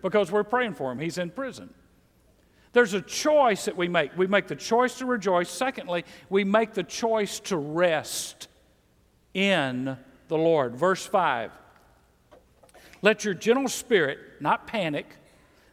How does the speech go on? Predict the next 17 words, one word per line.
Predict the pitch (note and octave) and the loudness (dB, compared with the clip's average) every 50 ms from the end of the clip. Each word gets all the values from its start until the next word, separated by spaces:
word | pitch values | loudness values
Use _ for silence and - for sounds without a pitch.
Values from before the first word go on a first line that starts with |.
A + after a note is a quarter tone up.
| _ - | _ -2
"be | D#3+ G3+ A3 | 0 0 2
known | G#3+ G#3+ G3 G3 G3+ G#3+ A3 - | 2 2 4 4 4 2 2 0
to | A#3+ G#3 | -2 0
all | - E3+ E3+ F3+ F3+ F3+ | 2 4 4 4 4 2
men." | F#3 G3 G#3 E3+ C3 A#2 A#2 | -2 -4 -4 -4 -4 -4 0
Verse | C#3 F#3 F#3 F3 - | 0 0 0 0 -2
six, | - - A#3+ G#3 C#3+ - - - - - _ - - _ _ - D3 | -2 0 0 0 0 -2 -6 -12 -16 -16 _ -20 -20 _ _ -4 0
"Be | E3+ G3+ G3+ F#3 | 2 2 2 2
anxious | - G3 G3 A3 C4 B3 - - C4+ C4+ A#3+ - - | 0 -2 -2 0 -2 -2 -6 -6 -6 -6 -6 -8 -8
for | - - A3 G3 | -6 -4 -4 -2
nothing." | G3 G3+ G3+ G3+ G3+ - - B2 G#2 G2+ - - _ _ _ _ _ _ _ _ _ _ _ _ | 0 2 2 0 0 -4 -10 -10 -10 -12 -18 -20 _ _ _ _ _ _ _ _ _ _ _ _
How | - - F#3+ G3+ A3+ A#3+ B3 C4 C4+ C4+ C4 | -4 0 2 2 2 2 2 0 0 0 -2
we | A#3+ G3 F#3+ G#3 G#3 G#3+ G#3+ G#3+ G#3+ G#3+ G#3 - | -2 0 4 4 4 4 2 0 -4 -6 -8 -6
react | - F#3 G3 G3 F3+ E3+ E3 D#3+ D#3 D#3+ - - - - - - _ _ _ _ _ _ | -2 0 2 2 4 4 4 4 2 0 -4 -8 -18 -20 -20 -20 _ _ _ _ _ _
under | - E3+ F3 E3+ E3+ D#3+ E3+ E3 D#3+ D#3 - - - - - - | -2 -2 -2 -2 -4 -4 -4 -4 -4 -6 -10 -16 -20 -20 -20 -12
pressure. | - - D3 B2 - - - E2+ - - _ _ _ _ _ _ _ _ _ _ _ _ _ _ _ _ _ _ _ _ - C#3 | -8 -8 -8 -8 -8 -12 -16 -18 -20 -20 _ _ _ _ _ _ _ _ _ _ _ _ _ _ _ _ _ _ _ _ -18 -14
Gracious, | B2+ C#3+ E3+ G3 G3+ G#3 - - - E3+ C3 G#2+ - - - - - | -4 0 2 2 2 2 -2 -6 -8 -10 -10 -10 -12 -14 -16 -18 -20